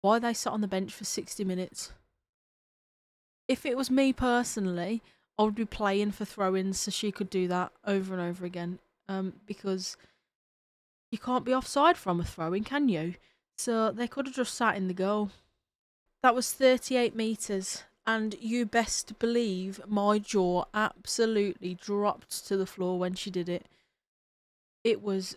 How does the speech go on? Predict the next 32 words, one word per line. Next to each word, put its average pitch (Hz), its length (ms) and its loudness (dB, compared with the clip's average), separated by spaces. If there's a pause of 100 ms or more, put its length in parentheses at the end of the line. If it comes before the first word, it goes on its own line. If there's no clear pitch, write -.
(160)
unreal. 185 800 2
I've 196 100 0
never 220 320 2
seen 226 200 -4
anything 208 340 -2
like 185 160 -2
that 175 160 -6
in 175 60 -4
my 175 80 -4
life. 180 480 -6 (400)
Never. 185 380 -2 (1000)
Unreal. 214 500 2
And 208 160 2
then 202 320 2 (300)
it 226 120 0
went 240 240 4
viral 226 360 4
on 214 120 2
Twitter, 202 500 -2 (140)
as 190 140 -4
I 190 40 2
just 185 200 -4
said. 180 180 0
I 185 60 0
think 196 220 -4
it's 214 100 -8
got 208 120 -10
about 196 200 -6
ten 202 220 -2
million 190 260 0
views 190 300 0
now. 185 240 -2